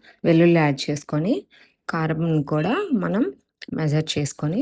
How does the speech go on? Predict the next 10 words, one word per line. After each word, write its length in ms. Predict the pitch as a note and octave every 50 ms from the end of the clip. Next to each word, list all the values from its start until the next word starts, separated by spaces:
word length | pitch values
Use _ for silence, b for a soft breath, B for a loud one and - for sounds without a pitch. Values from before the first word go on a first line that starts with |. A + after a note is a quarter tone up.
| F#4 E4 A3+
ఒక 160 | E3+ - -
గ్లాస్ 320 | D3 D3 D#3 D3 D3 - -
కారం 340 | - D3+ C#3+ C#3+ D3 D#3
యాడ్ 220 | D#3 C#3+ C#3+ C3+ C3+
చేస్తున్నా 440 | - C#3 C#3 - - C#3+ C#3 C#3 C3+
నేను. 300 | C3+ C3+ C3+ C3+ D3+ G3 C4+ F#4 - B B B B B B _
అలాగే 460 | - E3 D#3 D3+ D3+ D3+ D3 - B3+ E4+ F#4+ - _ _ _ _ _ _ _ _ _
హాఫ్ 200 | - D3+ D3 C#3
గ్లాస్ 300 | - D3+ C#3+ D3 C#3+ - -
వరకు 320 | D3 C#3+ - - - A#3